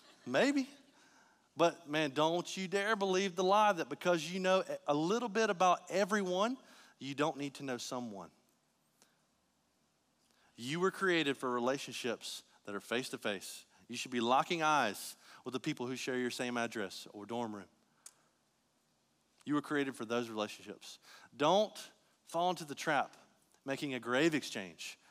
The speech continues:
for a digital relationship that cannot hold any water for a real one.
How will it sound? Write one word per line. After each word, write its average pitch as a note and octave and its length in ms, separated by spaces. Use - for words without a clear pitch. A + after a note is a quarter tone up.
for A2+ 160
a G#2 80
digital C#3 420
relationship G2+ 540
that - 80
cannot C3 240
hold C#3 220
any D3 140
water G2+ 320
for G#2+ 180
a F#2+ 60
real G2+ 240
one. E2 100